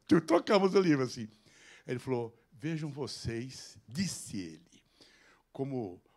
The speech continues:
vocês, contadores, conseguem ser muito mais inteligentes e mais sucinto do que nós, advogados, que, pra explicar qualquer coisa, temos que escrever um livro com mil e oitocentas páginas, né?"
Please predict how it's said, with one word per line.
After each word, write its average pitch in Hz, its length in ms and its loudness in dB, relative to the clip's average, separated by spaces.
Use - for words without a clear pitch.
vocês, 117 720 -10
contadores, 95 680 -10
conseguem 101 520 -10
ser 87 420 -16
muito 175 280 -2
mais 113 280 -6
inteligentes 98 720 -12
e 113 60 -8
mais 117 220 -6
sucinto 120 540 -12
do 107 120 -16
que - 140 -12
nós, 107 300 -6
advogados, 95 640 -8
que, - 120 -12
pra 147 120 -4
explicar 127 400 -6
qualquer 117 360 -4
coisa, 127 400 -4
temos 147 220 -2
que 151 160 -6
escrever 123 420 -2
um 127 100 0
livro 127 180 -4
com 127 100 -6
mil 127 160 -2
e 143 40 0
oitocentas 131 580 -6
páginas, 92 580 -12
né?" 110 160 -12